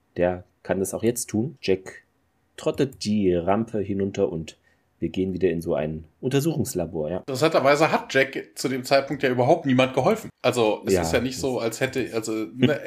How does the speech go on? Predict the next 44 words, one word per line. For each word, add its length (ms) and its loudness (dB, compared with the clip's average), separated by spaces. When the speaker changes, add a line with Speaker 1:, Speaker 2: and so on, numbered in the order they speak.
Speaker 2:
wäre 320 6
das 180 6
jetzt 220 2
irgendwie 640 0
gewesen, 640 2
was 180 2
ich 140 -10
weiß, 340 4
äh, 40 0
O'Neill 380 6
hätte, 720 6
äh, 120 0
wie 120 0
man 140 4
das 160 4
so 100 -4
gerne 260 4
auch 160 -2
heutzutage 560 2
gerne 240 0
machen 400 -4
würde, 240 2
ne? 160 -4
Du 80 -2
hast 180 -2
eine 80 -6
unheilbare 480 0
Krankheit 480 2
und 120 -8
wirst 160 -4
dann 100 -8
eingefroren 560 -4
und 100 -12
dann 120 -8
wirst 160 -6
du 60 -6
irgendwann, 400 -2
wenn 120 -8
das 180 -8
Ding 180 -10
heilbar 300 -2
ist, 140 -12
wieder 140 -6
aufgetaut. 460 -2